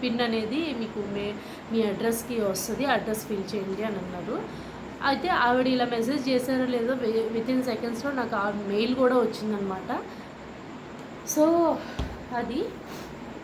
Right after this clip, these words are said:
తర్వాత ఏంటంటే నేను ఊర్లో లేను, ఆ, వన్ వీక్ అవుతుంది నేను ఊరెళ్ళి, విజయవాడ వెళ్ళా అని చెప్పి మీకు మొన్న షార్ట్స్ పెట్టా కదా. So ఊర్లో లేను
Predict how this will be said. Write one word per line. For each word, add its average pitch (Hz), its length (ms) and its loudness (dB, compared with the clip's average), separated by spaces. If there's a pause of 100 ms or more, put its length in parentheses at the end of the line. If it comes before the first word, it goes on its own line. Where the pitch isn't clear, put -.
(120)
తర్వాత 320 580 4
ఏంటంటే 262 480 2
నేను 254 420 2
ఊర్లో 294 280 4
లేను, 226 500 2 (440)
ఆ, 220 320 -4
వన్ 226 200 2
వీక్ 233 240 -2
అవుతుంది 208 480 0
నేను 208 560 -2
ఊరెళ్ళి, 196 320 -2
విజయవాడ 214 460 0
వెళ్ళా 196 180 0
అని 196 100 -2
చెప్పి 214 260 -4
మీకు 214 300 -4
మొన్న 190 320 -6
షార్ట్స్ 190 380 -4
పెట్టా 208 220 -4
కదా. 185 340 -2 (400)
So 262 80 4 (440)
ఊర్లో 247 220 2
లేను 220 420 0